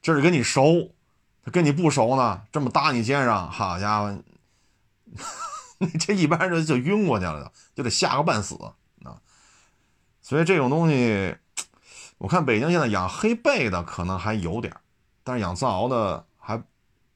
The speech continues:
真是越来越少了，好像没有，我个人感觉啊，没有养，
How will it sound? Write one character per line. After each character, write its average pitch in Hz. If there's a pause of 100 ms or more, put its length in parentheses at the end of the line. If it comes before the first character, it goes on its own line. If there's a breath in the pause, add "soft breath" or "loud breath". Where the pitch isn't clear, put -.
(120)
真 143
是 101
越 95
来 78
越 78
少 -
了， - (400)
好 92
像 123
没 143
有， 98
我 87
个 143
人 180
感 87
觉 92
啊， 92
没 95
有 131
养， 67